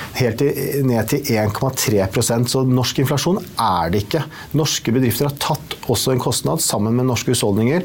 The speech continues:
for å bære noe av kostnaden ved den økte i-, importerte inflasjonen.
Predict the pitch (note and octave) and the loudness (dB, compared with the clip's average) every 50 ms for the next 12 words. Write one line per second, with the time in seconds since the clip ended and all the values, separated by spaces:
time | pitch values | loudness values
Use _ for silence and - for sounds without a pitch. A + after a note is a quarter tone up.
0 | - - - - - C3+ C3+ C3 C#3 C3 A2+ G2 G2 A#2 B2 A#2+ G#2 G2 G2+ G#2+ | -2 -6 -6 -2 0 2 2 2 2 0 0 0 0 0 0 2 2 2 2 2
1 | A2+ A2+ - C#3 A#2 - - A2+ G2 F#2+ G#2+ A2+ A2+ A2+ A2+ A#2+ A#2+ B2 G#2 F2+ | 0 0 0 -2 -2 -2 0 0 2 2 2 2 2 2 2 2 2 2 0 0
2 | - - - - G#2+ G#2+ G#2+ G#2 G#2 G#2+ A2 A#2 A2+ A#2 A#2+ - - B2 A#2 A2 | -2 -4 -4 -2 -2 0 0 0 0 0 0 0 0 0 0 -2 -2 -2 0 0
3 | A#2+ A#2 - G#2 - - - - A2 G#2+ G#2+ G#2 A2+ A2+ A2 G#2 - A#2+ A2+ - | 0 0 0 0 -2 -2 -4 -4 -2 0 0 0 0 0 0 0 0 -2 -2 0
4 | A2 F#2 F#2+ G2+ B2+ | 0 0 0 0 0